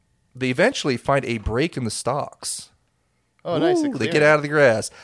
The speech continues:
Speaker 1: Uh, they find these giant, nasty s-, trees, <laughs> which, um,
Speaker 2: So, like, for the layman, all trees are nasty. Can you explain?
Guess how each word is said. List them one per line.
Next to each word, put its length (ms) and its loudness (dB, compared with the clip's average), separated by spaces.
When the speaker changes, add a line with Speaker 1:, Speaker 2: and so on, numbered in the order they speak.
Speaker 1:
Uh, 180 4
they 60 2
find 300 -4
these 200 -8
giant, 680 -4
nasty 680 -6
s-, 280 -10
trees, 840 -8
<laughs> 100 -6
which, 340 -4
um, 500 2
Speaker 2:
So, 160 -12
like, 360 -6
for 100 -20
the 100 -10
layman, 580 -6
all 240 4
trees 280 -6
are 80 -10
nasty. 400 -10
Can 160 -14
you 40 -10
explain? 400 -8